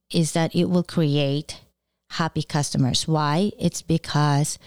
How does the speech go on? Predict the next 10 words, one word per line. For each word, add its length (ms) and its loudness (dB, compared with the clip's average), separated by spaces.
when 240 4
they're 220 2
happy 760 0
with 220 2
what 220 0
they're 100 2
doing, 640 2
they're 280 2
gonna 340 2
actually, 920 2